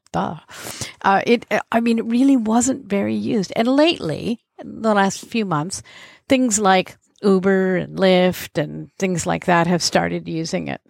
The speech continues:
But it really has not been. I mean, you have to, you have to query it. It doesn't automatically tell you that something is appearing in your magic, uh, in your island. And, and so it's,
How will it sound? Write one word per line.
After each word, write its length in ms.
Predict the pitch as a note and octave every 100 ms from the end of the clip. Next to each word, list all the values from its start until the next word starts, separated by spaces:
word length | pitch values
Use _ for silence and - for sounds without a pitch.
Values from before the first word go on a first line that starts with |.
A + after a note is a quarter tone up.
| - _ _ _ _ _ C#4+ -
But 140 | -
it 40 | G3
really 280 | C4+ F#4 F#3+
has 300 | D3+ F3 -
not 340 | G#3 D#4+ - -
been. 220 | C4 G3+
I 40 |
mean, 140 | A#3 A#3+
you 100 | A3+
have 240 | D4+ D4+
to, 140 | D4 -
you 200 | G#3+ A3+
have 200 | A3 C4
to 80 | C4
query 500 | - - B3+ A3+ D3
it. 120 | - -
It 260 | - - F#3
doesn't 340 | G#3 G#3+ F#3+ _ _ -
automatically 680 | G3 G3 F#3 F3+ F#3 - D#3+
tell 380 | - - G3 F#3+
you 300 | - C#2+ -
that 200 | - -
something 420 | - F3 - C#3
is 120 | E3+ D#3
appearing 540 | - - F#3 F3 D#3
in 140 | D#3+
your 240 | - - - _ - - _ _ -
magic, 480 | F3 D#3+ D#3 - - -
uh, 40 | -
in 340 | - - F3
your 180 | C2+ C2+ E3+ - -
island. 520 | E3+ E3+ - - -
And, 220 | F#3 E3+ -
and 380 | F#3+ F#3 F3+ -
so 180 | G3+
it's, 340 | G3+ G3+ -